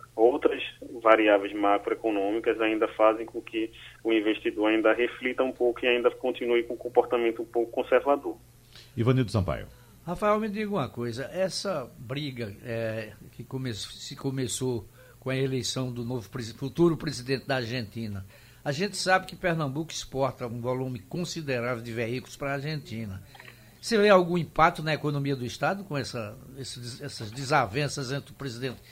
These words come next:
Speaker 3: Jair Bolsonaro e o presidente eleito da Argentina?
Speaker 1: Olha, eu ac-, eu acredito e espero que isso só fique <laughs> no campo político mesmo.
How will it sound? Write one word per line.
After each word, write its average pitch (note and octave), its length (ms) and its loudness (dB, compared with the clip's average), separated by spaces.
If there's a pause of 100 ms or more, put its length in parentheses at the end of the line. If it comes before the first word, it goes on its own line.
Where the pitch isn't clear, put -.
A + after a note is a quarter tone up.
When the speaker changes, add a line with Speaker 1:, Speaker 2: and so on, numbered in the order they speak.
(180)
Speaker 3:
Jair C3+ 200 0
Bolsonaro B2+ 600 -4 (380)
e C3+ 60 -4
o B2+ 40 -2
presidente B2 480 -4
eleito B2+ 260 -4
da A#2+ 80 -2
Argentina? A2+ 540 -4 (1000)
Speaker 1:
Olha, G2 180 6
eu G2+ 80 8
ac-, - 320 2
eu C3+ 140 10
acredito A#2+ 720 4
e D3 240 0
espero A2 520 4
que A#2+ 520 2 (180)
isso A2 380 -6
só A#2+ 120 8
fique - 340 0
<laughs> - 80 -6
no B2+ 120 6
campo B2+ 320 -2
político B2 540 2
mesmo. D#2+ 420 0